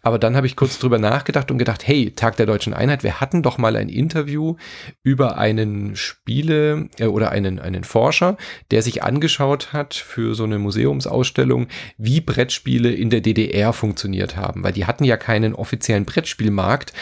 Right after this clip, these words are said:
aber natürlich wollten die Kids dort auch alle Monopoly spielen und, äh, andere Brettspiele, die halt zu der Zeit irgendwie aktuell waren. Und dann hat er sich darüber eben informiert und hat dann so eine,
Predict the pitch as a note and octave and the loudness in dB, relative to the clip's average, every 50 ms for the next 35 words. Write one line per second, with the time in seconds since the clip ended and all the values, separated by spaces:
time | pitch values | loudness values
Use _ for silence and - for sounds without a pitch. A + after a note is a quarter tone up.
0 | - - - - F#2+ G2+ A2 A2 G#2+ - - C#3 D3 D#3+ D#3 - B2 A2+ A#2 C3 | -14 -8 -2 0 0 2 2 2 2 2 2 4 4 2 0 2 2 4 4 4
1 | C3 C3+ B2 A2 A#2 G#2 - - C#3+ C3 - - - A#2 A2+ A2 - - - - | 2 0 0 0 0 -2 0 -2 -2 -2 -2 0 2 2 2 2 2 0 -2 -2
2 | - - - A#2 A#2 A2+ A2 A2 A2+ A2+ A#2 G#2+ G2 - - B2 G#2+ G2 G2 - | -2 -2 0 0 2 2 0 2 2 2 2 0 0 0 0 0 2 2 2 0
3 | - - G2+ F#2+ G2 G2 F#2+ F#2+ - - G#2 G2+ G2 - - - G2+ G2 G2 - | -2 -2 0 2 2 2 0 -2 -2 -2 -2 -2 -2 -4 -4 -2 -2 -2 0 0
4 | - A#2+ C#3 - - - - - G#2+ - - - A2+ G2 G2 F#2 F#2 G2 F#2 G#2+ | 2 0 2 2 0 -2 0 0 0 0 0 -2 0 0 2 2 2 2 0 0
5 | G2 - - G2 G2 F#2+ G2 - - G#2+ F#2+ F#2+ F#2+ - - G2+ G2 G2 F#2 G2 | 0 0 0 0 0 0 0 0 0 0 0 0 0 -2 -2 -2 -2 -2 -2 -2
6 | - F#2 - - - - - G2 F#2+ G2 G#2 B2+ D#3 - - - - - - - | -4 -4 -4 -2 -2 0 0 0 2 2 0 0 0 -2 -6 -12 -12 -12 -14 -16
7 | - - - _ - A#2+ G#2 G#2+ G#2 F#2+ A2 A#2 - D3+ C#3+ C#3 C3 A#2 A2+ B2 | -18 -20 -12 _ -2 0 2 2 2 2 0 0 2 2 4 4 2 2 0 -2
8 | B2+ - B2 A2+ G2+ A#2+ A2+ A#2 A2+ - A#2 G#2+ A2 - G#2 - - G2 G#2+ C3 | 0 0 0 0 0 0 -2 -2 -2 -2 -2 -2 -2 -4 -6 -6 -4 -2 0 0
9 | E3+ F3 - C3+ A#2+ A#2+ - - A2+ G#2+ A2+ G#2+ G#2 G#2 G2+ G2+ | 0 2 0 0 -2 -2 -2 -2 -2 -2 -2 -2 -2 -2 -4 -6